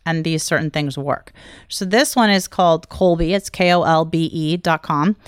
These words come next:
And it is basically, there are a million personality tests out there. This one measures four different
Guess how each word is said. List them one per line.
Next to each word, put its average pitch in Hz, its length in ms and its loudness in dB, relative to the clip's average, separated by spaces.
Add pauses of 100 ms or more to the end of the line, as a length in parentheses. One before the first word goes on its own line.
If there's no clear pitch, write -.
(480)
And 190 580 2
it 202 120 0
is 190 180 2
basically, 190 960 0 (400)
there 202 240 2
are 208 60 6
a - 20 4
million 202 300 2
personality 180 480 2
tests - 300 -2
out 151 220 0
there. 170 220 2
This 190 280 0
one 202 200 4
measures 170 420 2
four 202 400 2
different 180 540 0